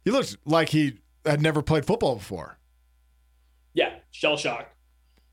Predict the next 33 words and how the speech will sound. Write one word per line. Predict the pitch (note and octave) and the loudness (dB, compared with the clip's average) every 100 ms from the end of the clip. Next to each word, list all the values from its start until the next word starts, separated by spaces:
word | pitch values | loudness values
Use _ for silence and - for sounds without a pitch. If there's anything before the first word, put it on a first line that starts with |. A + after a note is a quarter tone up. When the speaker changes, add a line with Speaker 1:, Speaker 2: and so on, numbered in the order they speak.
| _ _ _ _ | _ _ _ _
Speaker 1:
Yeah, | C#3+ D3+ | 2 4
Russell, | C#3+ G3+ A#3 D#3+ | 4 2 2 0
Russell | D#3+ G3+ A3 | 2 2 2
Wilson | E3 F#3+ - E3+ | 2 2 2 0
was | D3+ C3+ | 0 2
on | D3 | 2
the | C3+ | 2
Manning | C3 C#3+ D3+ C#3+ | 2 2 0 2
cast | C3 B2+ - | 2 0 0
being | C3+ | 0
like, | A#2 | 0
"I | - F3+ | 2 2
would | F3 | 2
be | D3 | 0
going | C#3+ D3 | 0 0
down | C#3+ C#3 C3+ | 2 0 2
there | C3 | 0
with | B2 B2+ | 0 0
my | A#2+ | 0
team." | C#3 C3+ | 0 0
Of | A#2 | 0
course, | A2+ G#2+ | -2 0
Russell | A2+ B2+ A2 | 0 0 0
Wilson | G#2+ A#2 A2 | 0 0 0
is | G#2+ G2 | -4 -2
the | |
cheesiest | - A#2+ G2+ G2+ | -2 0 0 -2
quarterback | - G#2+ G2 F#2+ F#2 - - - | -2 -2 0 -2 -6 -14 -12 0
in | C3+ | 2
the | A#2 | 2
N | G#2 | 0
F | - | -2
L. | G#2+ F#2+ | 0 -2